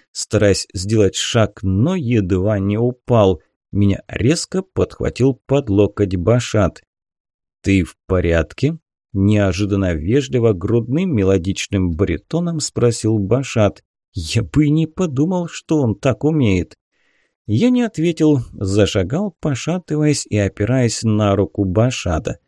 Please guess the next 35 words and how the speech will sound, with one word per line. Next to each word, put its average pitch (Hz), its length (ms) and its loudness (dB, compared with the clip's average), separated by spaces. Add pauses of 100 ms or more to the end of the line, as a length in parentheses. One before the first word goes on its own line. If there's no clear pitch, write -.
(200)
Меня 95 380 2
потихоньку - 720 -4
начало 98 380 0
отпускать, - 840 -4 (280)
я 110 320 0
так - 280 -10
и 175 40 -2
не 147 160 2
понял, 175 540 0
что - 340 -2
со 135 180 -4
мной 123 260 2
происходило. 113 1040 0 (400)
Похожее 95 580 2
чувство 139 440 -4
я 92 240 0
испытывал 107 560 0
на 101 160 0
горе 104 320 0
Меру, 123 480 2 (240)
но 131 440 -4
не 220 140 0
такое 185 420 -4
сильное, 170 580 -2
что - 340 -4 (240)
падать 127 420 0
с - 140 -8
ног. 107 320 0 (400)
Может, 190 560 2
у 202 60 -4
меня 190 320 -4
аллергия 147 760 0
на 135 180 0
местный 139 540 0
воздух? 131 640 0